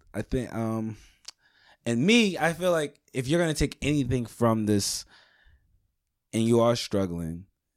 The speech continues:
sometimes, um, pick up a book.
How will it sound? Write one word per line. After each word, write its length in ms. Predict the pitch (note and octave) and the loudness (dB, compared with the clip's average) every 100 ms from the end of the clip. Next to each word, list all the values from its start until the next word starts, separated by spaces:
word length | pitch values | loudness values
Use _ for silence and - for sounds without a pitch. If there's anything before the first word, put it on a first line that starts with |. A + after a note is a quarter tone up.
| _ - | _ -12
sometimes, 1080 | - - C3 B2+ C3 A#2 G2+ G2+ - - - _ _ _ | -4 0 0 0 0 0 -2 -4 -8 -10 -14 _ _ _
um, 340 | - F2+ D#2 - _ _ _ | -12 -10 -10 -12 _ _ _
pick 220 | A#2+ G#2+ | 0 2
up 160 | G2+ F2 | -2 -4
a 40 | |
book. 360 | D2 - - | -8 -14 -14